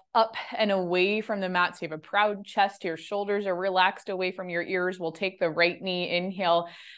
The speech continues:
as you internally rotate from the hip. Bring the right knee in closer towards the center of your body.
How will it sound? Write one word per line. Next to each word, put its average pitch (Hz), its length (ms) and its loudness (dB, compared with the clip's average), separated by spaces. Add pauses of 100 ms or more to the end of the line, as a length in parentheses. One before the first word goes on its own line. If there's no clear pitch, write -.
as 175 220 2
you 160 260 0
internally 208 680 0
rotate 175 400 0
from 165 160 0
the 156 80 0
hip. 156 300 -2 (320)
Bring 185 540 0
the 175 100 6
right 156 320 2
knee 170 200 -4
in 165 260 -6
closer 165 420 -6
towards 156 360 -4
the 151 120 -4
center 160 680 -4
of 143 160 -2
your 143 120 -12
body. 175 440 -6